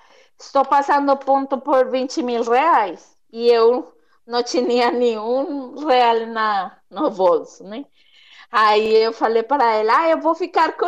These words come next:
ele." <laughs> Aí meu esposo ficou me olhando e falou. Aí ele não falou nada para o cara, aí me deixou fechar o, sabe, o, o negócio. Então aí,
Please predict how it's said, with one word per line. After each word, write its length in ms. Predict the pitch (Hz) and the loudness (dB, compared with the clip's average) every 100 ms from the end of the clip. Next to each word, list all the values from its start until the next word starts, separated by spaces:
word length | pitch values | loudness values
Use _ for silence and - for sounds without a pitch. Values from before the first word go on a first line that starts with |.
| 427 | -2
ele." 360 | 403 302 392 330 | -2 0 0 -2
<laughs> 460 | - - - - - _ | -6 -12 -12 -14 -20 _
Aí 280 | - - 254 - - _ _ - - | -2 -2 -4 -8 -12 _ _ -20 -4
meu 140 | 392 | -2
esposo 500 | - 214 403 294 254 | -2 0 0 2 0
ficou 400 | - 247 - 392 | 0 -2 0 2
me 160 | 226 220 | 2 2
olhando 500 | 226 226 220 220 226 | 4 4 2 0 -4
e 100 | 214 | -4
falou. 440 | - 202 180 180 - _ _ _ - | 0 0 2 -2 -6 _ _ _ -8
Aí 580 | 175 180 196 247 311 277 | -2 0 0 0 0 2
ele 160 | 240 | 2
não 140 | 247 254 | 2 0
falou 300 | - 247 254 | 2 2 2
nada 360 | 240 240 240 | 2 2 2
para 260 | 247 247 214 | 0 0 0
o 40 | |
cara, 580 | 196 254 202 240 262 233 | -2 0 2 4 4 2
aí 140 | 214 208 | 0 -2
me 140 | 220 | 0
deixou 560 | 247 233 - 214 214 202 | 0 0 0 0 0 0
fechar 460 | 240 226 226 214 220 | 0 0 2 2 2
o, 440 | 220 214 208 190 - _ _ _ _ - | 2 2 0 -4 -10 _ _ _ _ -6
sabe, 440 | 226 - 311 220 | 0 2 2 0
o, 500 | 196 190 170 151 - _ _ _ _ | 0 -4 -4 -6 -10 _ _ _ _
o 100 | 214 | 0
negócio. 800 | 220 208 202 190 214 262 247 254 | 0 -2 0 2 4 4 2 -2
Então 340 | 196 202 202 190 | -8 -6 -6 -2
aí, 360 | 196 208 220 | -2 -2 -4